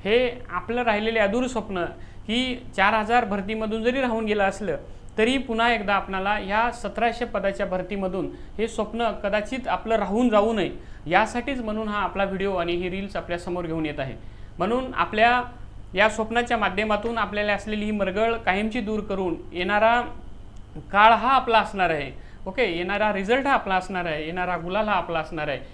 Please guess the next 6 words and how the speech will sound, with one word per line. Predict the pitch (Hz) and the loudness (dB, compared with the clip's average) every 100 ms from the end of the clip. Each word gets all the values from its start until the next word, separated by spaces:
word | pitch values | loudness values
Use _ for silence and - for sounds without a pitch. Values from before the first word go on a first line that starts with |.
| - | -12
म्हणून | 165 196 220 | -8 -6 -6
कोणतंही | 208 196 185 214 233 | -4 -6 -2 -2 0
कारण | 214 180 185 175 | 0 0 0 -2
आपल्यासमोर | 170 180 180 190 185 | -2 -4 -2 -4 -2
न | 196 | -2
ठेवता | 240 214 - 147 135 | -2 -2 -2 -4 -4